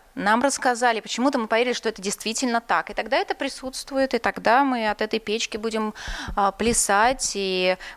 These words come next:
м, а, действительно психоанализ очень много сделал, э, и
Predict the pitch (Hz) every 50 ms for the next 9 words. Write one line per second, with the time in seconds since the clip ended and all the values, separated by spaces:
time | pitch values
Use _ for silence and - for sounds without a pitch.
0 | - 190 185 190 190 190 190 185 185 185 185 185 185 185 - - 269 269 294 262
1 | - - - - 220 226 240 240 233 226 - 220 - - - 220 220 226 233 220
2 | 208 196 196 180 175 - 190 208 220 247 254 233 208 190 180 175 175 170 170 170
3 | 170 165 170 170 - 170 - - - 190 190 - - - 175 165 165 165 165 165
4 | 160 -